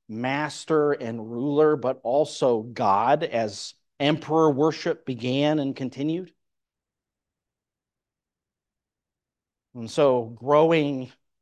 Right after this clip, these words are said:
I would expect, it certainly did in church history, growing in understanding of this contrast between this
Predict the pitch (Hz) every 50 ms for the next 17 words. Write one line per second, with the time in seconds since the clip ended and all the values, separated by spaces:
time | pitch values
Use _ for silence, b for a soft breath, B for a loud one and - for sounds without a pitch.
0 | _ _ _ _ _ _ _ _ _ _ _ _ 120 131 151 151 143 123 120 113
1 | - - - - - 147 131 131 123 - 123 - - 165 165 160 147 127 113 131
2 | 127 123 120 113 - - 127 107 - - 160 156 156 - 143 120 110 101 110 117
3 | 120 135 143 160 160 147 127 117 117 113 b b b b b b b b _ -
4 | 156 135 131 135 135 131 117 107 - - - 147 143 156 160 156 139 120 110 113
5 | 107 101 110 131 131 - - - - - - 143 143 156 160 156 - 143 123 107
6 | 101 101 - - - 127 113 - - 139 135 127 117 123 117 110 - -